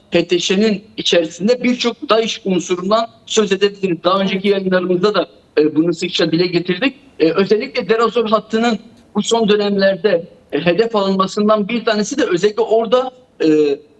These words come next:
Speaker 1: Kuzey ve Doğu Suriye'nin, özellikle Suriye'nin demokratikleştirilmesi noktasında bir örnek oluşturduğudur. Bundan kaynaklı ise daeş bu örneği bozmaya dönük, özellikle,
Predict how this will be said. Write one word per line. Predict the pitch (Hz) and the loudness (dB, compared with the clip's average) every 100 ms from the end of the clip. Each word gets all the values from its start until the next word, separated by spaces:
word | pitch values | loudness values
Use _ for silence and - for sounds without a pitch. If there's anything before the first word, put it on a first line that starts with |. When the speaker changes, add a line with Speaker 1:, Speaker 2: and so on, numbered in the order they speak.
| _ _ _ - | _ _ _ -4
Speaker 1:
Kuzey | 160 233 | 0 2
ve | 220 208 | 2 0
Doğu | 196 214 | 0 -2
Suriye'nin, | - 240 220 185 180 - | -2 -2 0 0 -2 -2
özellikle | 165 196 196 208 | -4 -2 -2 -2
Suriye'nin | - 220 214 214 | -2 -2 0 0
demokratikleştirilmesi | 202 190 185 180 180 202 180 - 190 190 - | 0 -2 -4 -4 -2 -2 -4 -2 -2 -2 0
noktasında | 233 220 208 - 247 247 | 0 0 -2 0 0 0
bir | 226 - | -2 0
örnek | 180 190 - - | 0 2 0 0
oluşturduğudur. | 170 156 - 143 147 170 175 311 - _ - | 0 0 -2 -2 0 0 0 -4 -6 _ -4
Bundan | 202 240 247 | 0 0 0
kaynaklı | 233 226 220 254 | 0 0 0 -2
ise | 240 226 | -2 0
daeş | 185 226 220 180 | 2 0 0 0
bu | 233 | 2
örneği | 214 196 175 160 | 2 0 -2 -2
bozmaya | 165 160 160 151 | -4 -2 -2 0
dönük, | 156 175 196 | 0 -2 -2
özellikle, | 175 202 208 196 | -4 -2 -2 -2